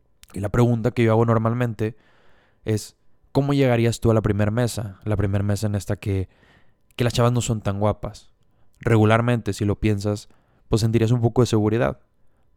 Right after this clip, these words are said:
Porque si tú llegas con, pensando de que, oye, no son tan atractivas, y en ve-, a veces, ¿cómo basamos eso? ¿Cómo basamos esa,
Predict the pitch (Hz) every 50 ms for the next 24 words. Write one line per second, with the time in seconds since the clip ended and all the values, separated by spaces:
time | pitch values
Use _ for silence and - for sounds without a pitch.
0 | _ - 117 107 101 95 - 110 104 104 104 104 - - _ _ _ - - _
1 | _ _ _ - - - - - - - _ - - - - 143 151 156 143 120
2 | 107 - - _ - - - - 117 123 120 117 117 110 - - - 113 107 104
3 | 104 101 104 104 101 101 101 - - - - 120 117 107 104 113 113 113 110 104
4 | 104 95 - 104 110 110 104 101 101 101 - 113 110 110 - 117 113 117 107 -
5 | 110 98 - - 107 104 101 98 - - _ _ _ - - _ _ _ _ _
6 | _ - - 113 110 107 107 117 - - 117 113 113 107 104 117 107 - - 120
7 | 117 120 123 123 117 104 - 110 107 107 107 101 - 117 110 - - 104 95 -
8 | 110 110 110 110 107 101 107 104 107 104 101 101 92 110 107 104 101 98